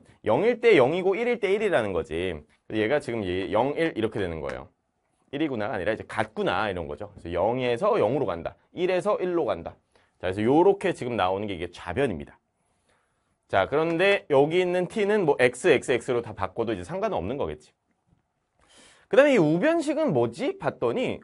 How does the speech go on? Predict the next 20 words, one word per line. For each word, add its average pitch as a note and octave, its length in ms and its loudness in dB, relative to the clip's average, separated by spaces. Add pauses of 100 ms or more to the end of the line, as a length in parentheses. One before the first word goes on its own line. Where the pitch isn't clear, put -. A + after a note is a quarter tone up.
"어라? A#3 220 2 (320)
뭐야? - 340 0 (680)
너는 G#3+ 540 -4 (420)
여기 B3+ 200 -2
있는 C#4 360 -2
너가 A3 500 2
아니냐?" A#2 720 -4
그럼 A#3+ 180 -8
얘가 F3 220 0
지금 A#3 260 -8
뭐라는 F#2+ 340 -2
거예요? G#2 420 -6 (480)
얘 B3+ 100 -8
지엑스 B3+ 460 -4
마이너스 A3 500 -2
X라는 E3 520 -2
거잖아. G2 440 -6 (200)
그렇잖아? D#3 460 -8 (420)
그러면 A#2 400 0 (320)
이 E3 540 -4